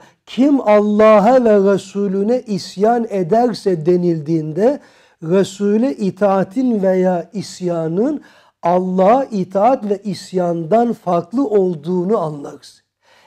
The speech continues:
Eğer ikisi aynı olsaydı arada vav atıf harfi kullanılmaz ve sadece Allah'a itaat ederse ve Allah'a isyan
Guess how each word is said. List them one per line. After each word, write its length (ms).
Eğer 380
ikisi 460
aynı 380
olsaydı 840
arada 540
vav 240
atıf 500
harfi 540
kullanılmaz 1120
ve 120
sadece 960
Allah'a 640
itaat 580
ederse 720
ve 80
Allah'a 720
isyan 760